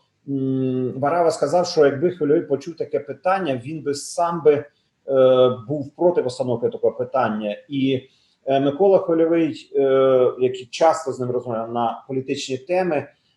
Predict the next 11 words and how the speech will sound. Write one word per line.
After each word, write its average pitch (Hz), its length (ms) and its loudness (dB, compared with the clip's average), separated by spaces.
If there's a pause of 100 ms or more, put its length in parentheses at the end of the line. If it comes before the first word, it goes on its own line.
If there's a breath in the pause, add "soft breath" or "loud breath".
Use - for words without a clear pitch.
(140)
е, 135 340 6 (880)
висміяв 147 640 4
би 135 120 4
нищівно 151 640 -2
того, 185 320 4
хто 143 200 0
так 156 440 0
підходить 131 440 -2
до 131 100 0
цієї 131 300 4
оцінки. 113 520 -6